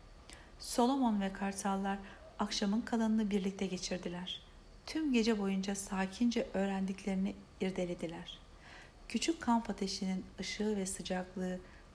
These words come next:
onları sadece tek bir açıdan değil, birçok yönden aydınlatıyordu.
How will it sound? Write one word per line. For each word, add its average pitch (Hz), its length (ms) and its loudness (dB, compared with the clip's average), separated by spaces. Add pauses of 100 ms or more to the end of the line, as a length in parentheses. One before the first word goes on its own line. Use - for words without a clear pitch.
(120)
onları 202 320 4
sadece 226 640 2
tek - 260 -8
bir 226 120 4 (100)
açıdan 185 440 -2
değil, 175 260 0 (600)
birçok 214 600 0
yönden 190 420 0 (240)
aydınlatıyordu. 165 1000 -4